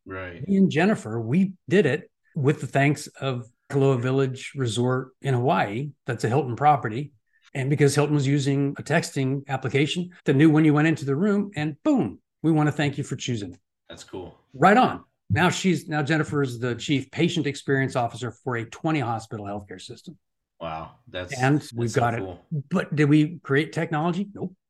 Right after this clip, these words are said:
Speaker 2: It was there.
Speaker 1: Yeah, there's so, I mean, there's so many opportunities just being in the, in the agency space. I'm sure you as well, working with a lot of different businesses and different industries and different niches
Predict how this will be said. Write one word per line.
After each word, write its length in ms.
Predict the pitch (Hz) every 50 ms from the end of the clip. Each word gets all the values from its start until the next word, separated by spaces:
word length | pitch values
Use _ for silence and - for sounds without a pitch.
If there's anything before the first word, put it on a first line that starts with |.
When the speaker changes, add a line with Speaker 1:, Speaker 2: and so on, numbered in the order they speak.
| _ _ _
Speaker 2:
It 80 | 135 117
was 140 | 131 139 120
there. 260 | 131 - - - _ _ _ _ _
Speaker 1:
Yeah, 160 | - 82 82
there's 180 | 87 98 101 -
so, 220 | - 175 156 131 - - -
I 60 | -
mean, 180 | 131 139 139 139
there's 160 | 135 131 131
so 140 | - 190 180
many 180 | 160 127 113 101
opportunities 800 | 98 92 - 98 87 - - 101 101 98 95 92 92 90 82 -
just 220 | 90 101 - -
being 180 | 107 104 101 101
in 60 | 101
the, 80 | 101 - 104
in 120 | 101 98
the 140 | 95 90 85
agency 360 | 98 95 101 104 - - 101
space. 300 | 85 - - 95 90 -
I'm 80 | 92 90
sure 220 | 90 - - 107 101
you 440 | 101 98 104 113 113 107 101 92 - - - _ _ -
as 180 | 101 95 85
well, 400 | 80 85 101 110 113 113 110 101 90
working 340 | 101 113 117 - - 98 95
with 140 | 90 85
a 40 | 87
lot 180 | 87 92 95 90
of 200 | 85 82 80 80
different 380 | 104 101 87 - 110 90 78
businesses 560 | 80 101 90 87 104 92 - - 98 92 85 87
and 160 | 80 78 76
different 320 | 98 101 - - 98 82
industries 500 | 92 95 90 87 85 - - 87 85 82
and 140 | 80 80 78
different 320 | 98 110 - - 90 78
niches 580 | 80 90 95 95 - - 95 90 90 87 85